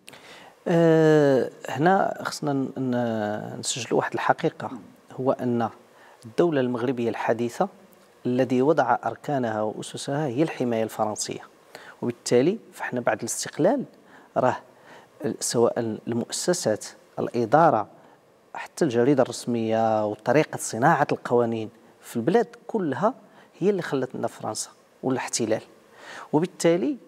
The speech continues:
فالخروج من التقليد الفرنسي الدولتي بين قوسين، آه، هذا الأمر هذا كان مستحيل بعد الاستقلال، وبالتالي احنا وقع المغرب، هذا هو ال-، الجميل، هو حاول المغرب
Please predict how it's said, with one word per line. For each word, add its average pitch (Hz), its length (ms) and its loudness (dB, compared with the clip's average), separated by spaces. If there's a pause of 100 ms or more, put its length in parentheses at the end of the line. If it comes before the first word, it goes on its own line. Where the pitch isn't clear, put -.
(100)
فالخروج - 1800 0 (120)
من 139 100 -8
التقليد 143 480 -6
الفرنسي 127 720 -2 (640)
الدولتي 127 560 0
بين 120 200 0
قوسين، 143 540 -4 (460)
آه، 127 840 6
هذا 127 180 -4
الأمر 131 300 0
هذا 165 220 2
كان 151 220 -2
مستحيل 175 840 -2
بعد 120 220 0
الاستقلال، - 580 -6 (520)
وبالتالي 196 600 0 (180)
احنا 277 420 -2 (100)
وقع 156 380 0
المغرب، 160 460 0
هذا 156 240 2
هو 175 200 0
ال-، 151 300 -2
الجميل، 147 520 0
هو 143 200 4
حاول 220 440 2
المغرب 120 540 -2